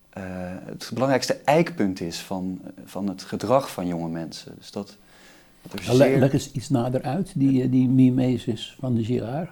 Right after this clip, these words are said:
Speaker 1: Eh, Girard, die heeft het dus over de, het, het, het verlangen bij mensen. Dat is natuurlijk een construct. Dat is, dat is iets wat va-, door invloeden van buitenaf,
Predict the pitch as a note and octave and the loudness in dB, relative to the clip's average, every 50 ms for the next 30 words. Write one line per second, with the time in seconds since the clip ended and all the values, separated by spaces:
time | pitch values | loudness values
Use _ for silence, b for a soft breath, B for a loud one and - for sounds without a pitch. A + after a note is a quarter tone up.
0 | - - - C3+ C3+ C3+ C#3+ - B2 B2 A#2 B2 B2 C3 C3+ B2+ B2 A#2 - - | -10 -8 -8 -8 -6 -6 -2 0 0 2 4 4 4 4 4 4 2 0 -2 -4
1 | - A2 G#2+ A2+ G#2+ G#2+ G2+ G#2 G#2 G#2 G2+ - - - G2 G2+ G2+ - - G2+ | -8 -6 -2 0 0 0 2 2 2 2 2 0 -2 -4 -2 -2 -2 0 -2 -6
2 | - - F#2+ - - - - - - - - G2+ F#2+ G#2+ B2 C#3 C3 A2 F#2+ F#2 | -6 -6 -8 -8 -10 -12 -14 -14 -8 -2 0 2 4 6 6 6 6 4 4 4
3 | F2+ F2+ F2 F2+ F2 F2+ F2 - - - F#2 F2+ - F2+ F2+ - - G2 F2+ - | 4 4 2 2 0 0 -2 -4 -8 -8 -10 -8 -10 -10 -12 -8 -6 -6 -6 -6
4 | - F#2 F2 F2+ G2 - _ - G2+ F2 E2 - - - A2+ G#2 E2+ - - - | -6 -6 -8 -8 -8 -10 _ -8 -8 -6 -6 -6 -8 -2 -2 -2 -2 -2 -8 -14
5 | - - - - - - E2 E2 - - B B B B B B B B B B | -16 -16 -16 -16 -12 -12 -12 -12 -12 -14 B B B B B B B B B B
6 | - E2 - - E2+ - - F#2 F2+ E2+ E2+ - - - F2 - - F2+ F2 E2+ | -12 -10 -8 -6 -8 -6 0 2 2 2 2 -2 -2 -2 -4 -2 -2 -2 -2 0
7 | E2 - - - G#2+ F#2+ F#2+ G2 F#2 F2+ F2+ F#2 F2 E2 F2+ F2+ F#2 F2+ - - | -2 -2 0 -2 -2 0 2 2 0 0 0 0 0 2 4 2 2 0 -4 -2
8 | - G2 G2+ - - - - | -2 -2 -2 -4 -8 -14 -16